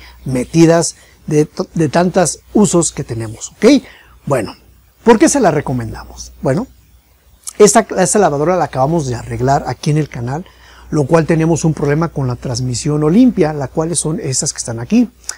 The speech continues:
Esta transmisión Olimpia que pues ya tiene mucho tiempo, pero sigue habiendo en el mercado. Fuimos a comprar las refacciones,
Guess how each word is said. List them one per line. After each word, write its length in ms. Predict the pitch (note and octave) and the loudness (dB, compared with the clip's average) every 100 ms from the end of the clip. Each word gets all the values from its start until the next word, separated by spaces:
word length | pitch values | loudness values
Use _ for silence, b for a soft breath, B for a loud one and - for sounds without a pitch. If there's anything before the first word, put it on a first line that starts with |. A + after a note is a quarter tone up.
| B - | B 2
Esta 220 | F#3+ A3+ | 4 4
transmisión 420 | F#3 D#3+ C3+ G#3 | 4 2 2 2
Olimpia 400 | G#3 G3+ F#3 G#3 | 4 2 2 0
que 160 | - F3+ | 0 -6
pues 260 | E3+ C3+ | -4 -2
ya 200 | C#3 F3 | 0 0
tiene 200 | F3 F3 | 0 -2
mucho 280 | E3+ E3+ - | -2 -4 -6
tiempo, 400 | D#3+ C3+ F3+ A3 b b b - | -4 -2 -2 -4 b b b 2
pero 200 | B3 C4+ | 4 4
sigue 300 | - A3 G3 | 4 4 4
habiendo 380 | F3 E3+ F3+ D#3+ | 4 4 2 2
en 80 | C3 | -2
el 60 | |
mercado. 420 | B2+ A#2+ C3 G#2 _ _ b b b | -6 -6 -8 -8 _ _ b b b
Fuimos 320 | - G#3 C4+ A3 | 2 4 6 2
a 60 | |
comprar 480 | - D3+ D#3+ F#3 A#3+ - | 0 -4 0 2 2 -2
las 180 | C#3+ B2+ | -4 -4
refacciones, 800 | - C#3+ - F#3 F3 A#3+ - | -6 -6 2 4 4 -2 -6